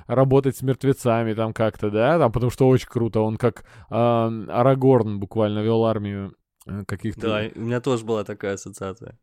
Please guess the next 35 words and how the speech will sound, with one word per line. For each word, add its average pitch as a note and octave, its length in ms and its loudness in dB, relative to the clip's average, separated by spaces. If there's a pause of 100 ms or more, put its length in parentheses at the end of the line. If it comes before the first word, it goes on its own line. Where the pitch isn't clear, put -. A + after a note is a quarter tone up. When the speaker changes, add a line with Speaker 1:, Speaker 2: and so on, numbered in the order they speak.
(140)
Speaker 2:
Точно. G#2 280 -10
И G2+ 100 -6
да C3 160 2
там E3+ 160 2
все, F3+ 200 0
даже B2 220 0
Бен D3 340 2
там D3 140 2
очень C#3+ 240 -4
крутой, C3 400 -2
как, A#2+ 180 -4
у, A#2 160 -6
как, A2 280 -12
почему-то C3+ 480 -6
вдруг A#2 280 -6
оказалось, A2 440 -4
что A#2 100 -8
он A2+ 80 -6
может A2 320 -8
м-, A2 400 -10
материализоваться. A2 1080 -8
Speaker 1:
А, A#2 140 0
так - 200 -2
он, C#3+ 220 4
он D3+ 320 2
в - 80 -12
конце D#3+ 300 0
первого D3+ 240 2
сезона D3 440 -2
научился B2 460 -6
с - 60 -14
помощью B2+ 340 -4
Клауса A2 420 -4
это F#2 220 -10
делать. F#2+ 360 -12